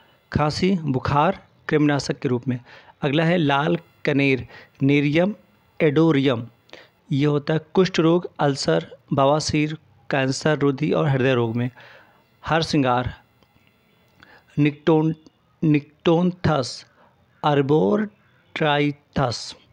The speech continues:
ठीक है, दस्त में, रूसी, रूसी में और मियादी बुखार में और स्नायु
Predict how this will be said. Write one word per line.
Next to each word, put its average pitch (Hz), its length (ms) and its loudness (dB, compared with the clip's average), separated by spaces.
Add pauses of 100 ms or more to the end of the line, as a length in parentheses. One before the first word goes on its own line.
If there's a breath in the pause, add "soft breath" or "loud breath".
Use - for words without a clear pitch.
(200)
ठीक 151 160 -6
है, 196 200 -4 (120)
दस्त 175 360 -2
में, 165 160 0
रूसी, 147 480 0 (380)
रूसी 143 380 -2
में 165 120 0
और 180 200 0
मियादी 135 420 0
बुखार 147 300 -2
में 151 140 -2
और 196 160 -2
स्नायु 160 380 -2